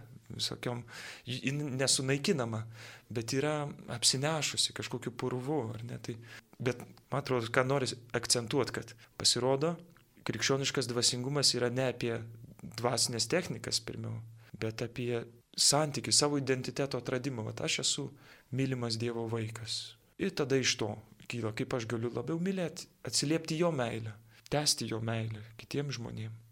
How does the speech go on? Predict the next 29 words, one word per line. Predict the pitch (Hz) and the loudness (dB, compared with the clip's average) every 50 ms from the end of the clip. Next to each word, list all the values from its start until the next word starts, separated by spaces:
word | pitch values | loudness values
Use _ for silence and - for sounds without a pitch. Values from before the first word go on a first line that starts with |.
| - _ _ _ _ _ _ | -20 _ _ _ _ _ _
Man | - 117 113 120 127 | -8 -6 -2 -2 -2
atrodo, | 120 - 127 123 123 127 127 123 123 - - - - - - | 0 2 2 2 4 2 0 0 -4 -12 -16 -16 -10 -6 0
svarbu | 127 - - 135 113 113 120 120 | 0 2 2 2 0 -2 -2 0
pabrėžti | 113 - 117 113 120 123 123 - - - 123 | 0 0 0 2 0 2 2 2 0 0 0
irgi | 123 123 113 | -2 2 4
centrinį | - - 123 120 113 113 - 139 139 139 131 123 117 113 - - - - _ | 4 4 4 4 2 0 -2 0 0 0 0 0 -2 -4 -6 -12 -18 -12 _
palyginimą, | - 117 113 117 139 143 135 131 120 120 120 113 110 | 4 4 4 6 4 2 2 0 0 -2 -2 -4 -4
kurį | 110 - 127 123 120 | -4 -4 -2 -2 0
naudoja | 117 117 117 110 117 123 123 117 113 113 | 0 0 0 2 2 2 2 2 2 4
autorius, | 120 131 135 135 - 127 113 117 107 - - - | 4 4 4 2 0 -2 0 0 2 2 2 0
jį | 110 - - - - - - - _ - - 117 117 110 123 127 123 | -2 -6 -8 -10 -14 -20 -20 -20 _ -12 -10 -8 -4 -2 -2 -2 0
įtraukia | 123 123 123 127 127 120 120 127 113 | 0 2 4 4 4 4 2 -2 -2
visą | 113 139 - - 123 - | 2 4 4 6 6 4
savo | - 127 117 117 117 | 4 4 2 0 -2
knygą, | 117 - 135 131 123 110 110 107 | -2 -4 -6 -4 -4 -6 -6 -8
ką, | 107 - 117 113 110 123 139 | -8 -8 -10 -10 -10 -12 -12
ką, | - - 104 - - | -10 -10 -10 -8 -6
ką | - - 120 120 | -4 -2 0 0
kalba | 117 117 - 127 123 117 117 110 | 0 2 2 2 2 2 2 0
apie | 110 113 117 | 0 -2 -2
perfekcionizmą, | 113 - 113 110 - 123 - - - 117 110 123 131 123 127 120 113 | -2 -2 -4 -2 -4 -4 -4 -2 -2 -2 -2 -2 -2 -2 -2 0 2
jis | - - - - - _ _ _ _ - | 2 2 0 -2 -10 _ _ _ _ -2
primena | - 127 131 135 131 127 127 127 123 | 0 2 4 4 4 4 4 4 4
Jėzaus | 123 113 117 131 139 131 135 131 117 - - | 4 4 6 6 6 6 6 4 2 2 2
palyginimą | 120 113 127 135 123 135 127 127 123 123 123 120 | 2 2 2 2 0 -2 -2 -2 0 0 0 0
apie | 120 117 - 120 113 | 0 0 -2 -4 -2
kviečius | 113 113 117 113 113 139 135 - - 123 | -2 -2 0 0 0 2 2 2 2 2
ir | 120 | 4
rauges. | 131 143 143 135 123 107 107 104 - - | 4 6 6 6 4 2 -2 -2 0 0